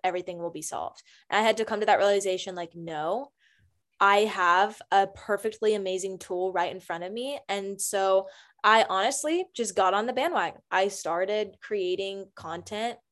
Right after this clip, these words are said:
and not only did I realize it was helping me in turn with self-tapes and acting and being able to access my emotions on a whole different level. Like, I did not expect TikTok to actually help me grow as an actor. I just simply did it to just put myself out there. And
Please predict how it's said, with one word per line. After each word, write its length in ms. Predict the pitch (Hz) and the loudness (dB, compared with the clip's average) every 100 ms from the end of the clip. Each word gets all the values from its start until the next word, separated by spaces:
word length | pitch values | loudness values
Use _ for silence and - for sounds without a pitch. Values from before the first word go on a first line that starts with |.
| _ | _
and 520 | 180 180 180 185 175 - - - - _ - | -6 -4 -4 -6 -8 -16 -20 -20 -20 _ -2
not 280 | 233 254 196 | 4 6 6
only 320 | 220 233 269 | 4 2 0
did 120 | 294 | 6
I 100 | 269 | 6
realize 400 | 220 208 214 208 | 6 6 4 4
it 40 | |
was 120 | 175 - | 0 0
helping 360 | 190 175 208 | -2 -2 -4
me 220 | 214 214 | -4 -4
in 160 | 185 185 | -4 -8
turn 400 | - 180 185 185 | -8 -6 -6 -4
with 160 | 175 170 | -4 -4
self-tapes 640 | - 170 - 185 175 - - | -4 -4 -4 -4 -4 -6 -10
and 100 | 180 | -8
acting 600 | 160 165 - 180 175 175 - | -8 -10 -10 -10 -10 -12 -10
and 380 | 165 165 175 170 | -8 -8 -10 -6
being 200 | 190 190 | -4 -2
able 160 | 185 190 | -2 -2
to 120 | - | -4
access 300 | 170 202 190 | -4 -6 -6
my 120 | 175 | -6
emotions 460 | 170 165 170 190 180 | -6 -8 -8 -8 -8
on 80 | |
a 40 | 165 | -4
whole 180 | - 196 | -2 -2
different 260 | 190 - | -4 -8
level. 220 | 156 160 | -8 -2
Like, 140 | 185 - | 0 4
I 100 | 220 | 4
did 240 | 202 240 | 4 0
not 420 | 220 220 220 233 | 2 6 8 8
expect 480 | 226 220 - 196 - | 6 2 2 2 2
TikTok 440 | 202 180 208 190 196 | -6 -2 2 2 0
to 120 | 175 | -2
actually 360 | 190 - 190 | -2 -2 -2
help 160 | 185 180 | -2 -4
me 80 | 170 | -6
grow 180 | 170 170 | -6 -6
as 140 | 165 | -8
an 80 | 160 | -8
actor. 480 | 156 - 208 240 247 - - - - | -10 -6 -6 -6 -10 -20 -20 -8 -2
I 100 | 202 | 0
just 200 | 202 - | 0 -2
simply 260 | 190 202 | 0 0
did 180 | 185 185 | 2 2
it 140 | 175 - | 2 0
to 100 | 196 | 0
just 380 | 185 185 - _ _ _ _ _ | 0 -2 -8 _ _ _ _ _
put 180 | - - | 2 6
myself 400 | 359 359 330 330 | 6 8 8 8
out 220 | 233 285 | 6 6
there. 280 | 285 247 - | 4 6 4
And 240 | 208 202 | 0 -4